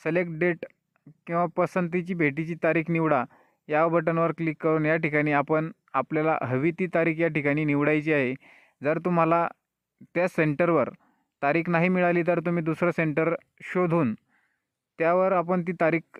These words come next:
निवडू शकतो. जर आपल्याला तारीख निवडल्यानंतर आपला टाइम स्लॉट जर योग्य भेटत नसेल तर आपण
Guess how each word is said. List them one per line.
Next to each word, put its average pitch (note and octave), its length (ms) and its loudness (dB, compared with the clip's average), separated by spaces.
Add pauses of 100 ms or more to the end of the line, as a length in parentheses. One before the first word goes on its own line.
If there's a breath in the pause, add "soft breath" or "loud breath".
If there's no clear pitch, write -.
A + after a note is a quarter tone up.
निवडू D#3 320 2
शकतो. D#3 420 -2 (480)
जर D#3 180 0
आपल्याला F3 520 2 (220)
तारीख E3 220 0
निवडल्यानंतर E3+ 680 0
आपला E3 360 0 (500 soft breath)
टाइम E3 220 0
स्लॉट E3+ 340 0
जर F3+ 160 2
योग्य F3 280 0
भेटत C#3+ 260 2
नसेल D3+ 360 0
तर D#3 80 0
आपण D#3 300 0